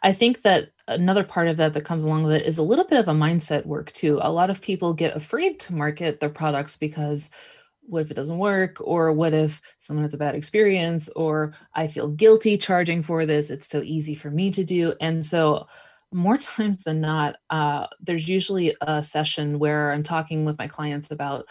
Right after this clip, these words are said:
we have to change the way that you're thinking about selling and the way that you're thinking about how your product or service is working in the marketplace. Because instead of worrying about the fiscal part of it, and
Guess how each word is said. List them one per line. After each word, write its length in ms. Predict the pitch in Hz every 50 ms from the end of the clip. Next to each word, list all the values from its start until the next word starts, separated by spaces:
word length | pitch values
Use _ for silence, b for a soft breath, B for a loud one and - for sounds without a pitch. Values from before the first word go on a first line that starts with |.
| B B B B B B B B B _ -
we 100 | 185 214
have 100 | 269 294
to 100 | 381 320
change 400 | - - 208 190 190 185 - -
the 80 | 160
way 240 | 156 165 165 165 165
that 120 | 151 143
you're 140 | - 151 160
thinking 400 | 151 151 - 160 156 156 160 156
about 360 | 151 147 151 147 147 147 -
selling 500 | - - 151 143 139 127 131 - 151 151 B B B B _
and 400 | - - 156 151 151 151 160 151 156 -
the 80 | 165
way 180 | 165 156 170 180
that 240 | 175 190 202 - -
you're 240 | 165 165 165 156 151 -
thinking 300 | 160 151 147 151 156 156
about 260 | 151 151 147 143 143
how 80 | 147 151
your 200 | 151 143 151 151
product 460 | 151 - 175 170 160 151 151 151 -
or 80 | 147
service 480 | 147 - - 160 151 147 151 147 147 - - -
is 200 | 156 151 151 -
working 260 | 175 165 - 170 151
in 80 | 147
the 60 | 143 139
marketplace. 560 | 135 131 147 - - - 151 151 147 147 -
Because 420 | - 160 151 - 160 151 151 151 B B B B B B
instead 480 | - 175 170 151 - - 220 233 247 226
of 320 | - - 185 185 175 165
worrying 560 | 165 156 160 170 170 165 160 160 156 156 156 151
about 520 | - 156 151 156 151 151 151 156 151 151 -
the 500 | - 151 156 156 151 147 147 147 147 151 151 b b b b
fiscal 440 | _ - 240 - - - 175 151 147
part 240 | - - 151 147 147
of 140 | 147 143 143
it, 240 | 143 143 135 - _
and 340 | - 143 135 139 - 147 -